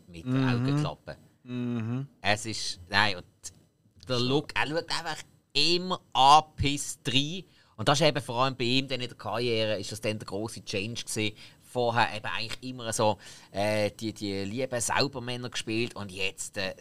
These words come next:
Speaker 1: da der abgefuckte Soldat, der eigentlich die Schnauze voll hat von allem und wird jetzt aber noch einmal in so einen Auftrag reindrängt. Und, äh,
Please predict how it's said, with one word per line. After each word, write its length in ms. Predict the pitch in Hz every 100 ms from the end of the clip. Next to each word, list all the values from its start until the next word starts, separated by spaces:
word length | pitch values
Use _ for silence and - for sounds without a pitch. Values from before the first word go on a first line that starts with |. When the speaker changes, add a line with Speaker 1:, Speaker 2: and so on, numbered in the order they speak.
| 95
Speaker 1:
da 380 | 98 87 95 92 -
der 120 | 82 - _
abgefuckte 1400 | 95 95 - - - - - 117 90 - - 101 92 92
Soldat, 680 | 85 92 87 98 80 90 -
der 120 | 90 -
eigentlich 600 | 73 92 - 98 90 92 - - -
die 40 |
Schnauze 420 | - 82 92 -
voll 320 | 90 80 82 95
hat 160 | 92
von 180 | - -
allem 360 | 73 82 92 90 - - - -
und 220 | - 87 104
wird 160 | 95
jetzt 140 | 87 -
aber 380 | 85 - 87 - _ _
noch 200 | 82 85
einmal 280 | 90 85 82
in 120 | 80
so 100 | -
einen 180 | 90 82
Auftrag 540 | 104 - - 80 85 -
reindrängt. 580 | 87 82 80 71 - _ _ _ _ _ _ _ _ _
Und, 360 | 95 92 92 -
äh, 240 | 90 87